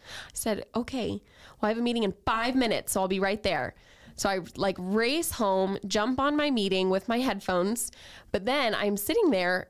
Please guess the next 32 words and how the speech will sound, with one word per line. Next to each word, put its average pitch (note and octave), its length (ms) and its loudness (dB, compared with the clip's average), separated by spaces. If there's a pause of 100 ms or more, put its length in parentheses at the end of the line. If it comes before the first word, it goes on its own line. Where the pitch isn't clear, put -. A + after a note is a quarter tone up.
in D4 160 4
my C#4+ 200 2
meeting B3+ 320 4
and F#3+ 100 2
I'm G3 140 0
like, G3 260 0 (180)
"Oh G#3+ 120 2
my C#4 160 2
gosh, E4+ 240 0
my A#3 100 0
laptop's - 460 -2
gonna E3+ 180 -4
die." A3 380 -6 (100)
I A#3+ 140 -2
have, C4+ 260 -2
like, C#4 220 0 (340)
literally, A3 540 2
like, G3+ 180 0
twenty G3 300 2
percent. F3 500 -2
This - 160 -4
is G3+ 80 0
an G3 100 2
hour-long F#3+ 460 2
meeting, F3+ 440 2 (800)
um, G3+ 440 0
and G3+ 180 0
my F#3+ 480 0
charger G3 480 0
is F#3+ 240 0
at F#3 260 -2
school. - 400 -4